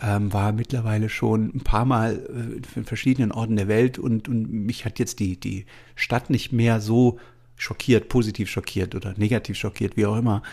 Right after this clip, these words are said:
Ähm, ich hab ehrlicherweise, äh, w-, weniger über die Stadt nachgedacht, viel mehr über mich und, äh, muss sagen, dass ich die,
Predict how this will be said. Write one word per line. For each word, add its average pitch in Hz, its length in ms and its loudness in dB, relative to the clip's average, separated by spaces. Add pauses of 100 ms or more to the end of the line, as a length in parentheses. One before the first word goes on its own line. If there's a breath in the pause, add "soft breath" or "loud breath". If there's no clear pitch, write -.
(320 loud breath)
Ähm, 107 440 2 (100)
ich - 300 -12 (120)
hab - 360 -4 (480)
ehrlicherweise, 120 880 2 (500 loud breath)
äh, 107 400 2 (400)
w-, 123 480 0
weniger 156 440 4
über 127 260 0
die 127 100 -4
Stadt - 320 -2
nachgedacht, 135 500 -2
viel 131 140 0
mehr 120 140 2
über 107 160 0
mich 147 400 -2 (340 loud breath)
und, 113 460 -2
äh, 113 260 2 (800)
muss 135 340 4
sagen, 135 640 2 (300)
dass - 400 -4 (180)
ich - 420 -6 (200)
die, 107 320 -4